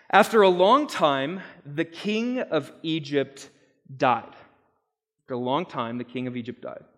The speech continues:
"The Israelites groaned because of their difficult labor." So let's remember what's happening in the context of Exodus one and two. The Israelites are in da-, a dark and hard spot, decade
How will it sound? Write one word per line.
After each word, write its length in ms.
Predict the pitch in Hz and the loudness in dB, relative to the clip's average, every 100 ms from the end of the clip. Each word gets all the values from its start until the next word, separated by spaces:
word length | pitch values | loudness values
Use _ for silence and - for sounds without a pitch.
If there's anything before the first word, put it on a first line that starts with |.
| _ _ _ _ _ - | _ _ _ _ _ -6
"The 280 | 151 156 156 | -2 -2 -2
Israelites 1000 | 175 180 196 220 202 175 147 127 - - - _ _ _ _ | -2 0 -2 -4 -2 0 -2 -4 -10 -16 -18 _ _ _ _
groaned 1080 | 156 143 151 156 160 160 151 131 113 113 - | -8 -2 2 4 4 2 -2 -6 -8 -12 -10
because 840 | - 123 - 123 110 110 - - - _ _ - | -8 -8 -4 -4 -4 -8 -16 -20 -20 _ _ -2
of 260 | 135 117 | -2 -2
their 160 | 120 120 | -4 -4
difficult 640 | 117 120 120 - 113 107 | -4 -10 -10 -8 -6 -6
labor." 300 | - 123 117 | -4 -4 -4
So 160 | 117 190 | -4 -2
let's 140 | 190 | -2
remember 440 | 220 170 170 175 170 | -2 -2 0 -2 -2
what's 200 | 156 156 | -6 -6
happening 440 | - 147 147 151 151 | -2 -4 -4 -6 -8
in 60 | |
the 60 | 135 | -8
context 560 | - 143 139 139 127 131 | -6 -8 -4 -4 -6 -4
of 40 | |
Exodus 400 | 127 131 139 131 | -4 -4 -10 -8
one 140 | 135 131 | -8 -8
and 100 | 123 | -6
two. 300 | 139 135 131 - - - | -4 -4 -4 -12 -18 2
The 120 | 165 | 4
Israelites 460 | 170 208 170 156 | 4 2 0 0
are 140 | 160 147 | -2 -2
in 160 | 131 123 | -4 -6
da-, 180 | 160 156 | -6 -4
a 80 | 143 | -8
dark 460 | 131 156 165 165 160 | 0 2 2 -2 -10
and 140 | 143 | -12
hard 480 | - - 139 131 135 | -10 -2 -2 -2 -6
spot, 720 | - - 151 135 - 135 127 | -16 -6 -2 -2 -4 -12 -8
decade 720 | 160 165 170 180 139 127 120 | -4 -2 -2 -2 -2 -2 -6